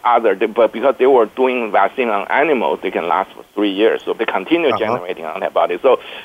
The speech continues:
Speaker 1: that's, uh, I M V, that's one of the stuff. I mean, so those, those are things I, I'm looking at. And, uh, it, it, you know, if they work, it will be a huge home run, but it may, may not work, right? <laughs> So, but,
Speaker 2: Yeah.
Speaker 1: so you, but
Speaker 2: Right.
Speaker 1: for investor, you take the risk. So.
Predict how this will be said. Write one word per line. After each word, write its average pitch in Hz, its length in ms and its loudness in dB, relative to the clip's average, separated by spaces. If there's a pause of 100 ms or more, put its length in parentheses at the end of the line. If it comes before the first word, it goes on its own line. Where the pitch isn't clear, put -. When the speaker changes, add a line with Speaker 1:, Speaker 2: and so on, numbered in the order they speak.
Speaker 1:
that's, 131 200 2
uh, 131 60 2
I 113 320 4
M 120 260 0
V, 143 200 4
that's 101 220 2
one 98 260 2
of 95 100 0
the 92 80 -6
stuff. 95 320 0 (220)
I 113 60 2
mean, 117 220 4 (280)
so 208 100 6
those, 214 300 6
those 190 240 2
are 196 80 4
things 190 280 -2
I, 147 260 4
I'm 139 180 0
looking 165 300 2
at. 165 300 2
And, 123 360 0 (260)
uh, 117 140 4
it, 139 200 2
it, 156 140 2 (380)
you 160 100 0
know, 139 120 4 (220)
if 120 220 -2
they 117 80 0
work, 123 460 2
it 104 60 -8
will 98 160 -6
be 87 120 -12
a 85 40 -10
huge 160 340 -2
home 120 240 -2
run, 147 260 2
but 101 180 0
it 90 280 -10
may, 98 180 -4
may 92 140 -6
not 117 280 0
work, 80 280 -4
right? 98 260 0
<laughs> - 60 -4
So, 123 120 4
but, 107 240 0
Speaker 2:
Yeah. 107 240 -2
Speaker 1:
so 147 100 4
you, 127 120 4
but 139 200 4
Speaker 2:
Right. 95 60 -8
Speaker 1:
for 143 100 0
investor, 151 460 2
you 117 120 0
take - 260 -4
the 104 120 -2
risk. 151 340 0 (260)
So. 104 240 0